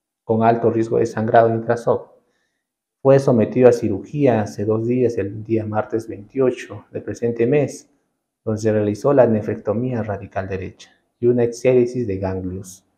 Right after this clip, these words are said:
eh, pariliares. Eh, evidentemente era una tumoración extensa, con abundante circulación colateral,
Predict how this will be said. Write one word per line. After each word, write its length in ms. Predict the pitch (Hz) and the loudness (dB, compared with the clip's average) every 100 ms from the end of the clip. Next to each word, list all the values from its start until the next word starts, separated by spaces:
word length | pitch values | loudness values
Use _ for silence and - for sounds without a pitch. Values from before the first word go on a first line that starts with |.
| _ _ _ | _ _ _
eh, 340 | 107 98 95 95 | -6 -4 -6 -2
pariliares. 840 | 107 107 98 98 92 - - - _ _ _ _ _ _ _ - | 0 0 -2 -6 -10 -12 -18 -20 _ _ _ _ _ _ _ -4
Eh, 460 | 113 113 107 107 107 | 0 0 0 -2 -2
evidentemente 640 | 117 127 127 120 123 120 | 2 2 2 2 4 4
era 80 | 117 | 4
una 160 | 117 | 2
tumoración 580 | 113 98 95 95 - 107 | -2 -6 -8 -10 -6 -4
extensa, 1000 | 101 - 113 113 107 110 - 107 107 107 | -4 -2 2 2 0 -6 -4 -4 -2 -6
con 140 | 107 101 | -6 -6
abundante 440 | 98 104 104 104 | -8 -10 -8 -10
circulación 480 | 98 - 101 95 101 | -16 -12 -12 -12 -10
colateral, 880 | 104 98 101 104 120 110 107 113 | -8 -8 -4 2 4 4 0 -10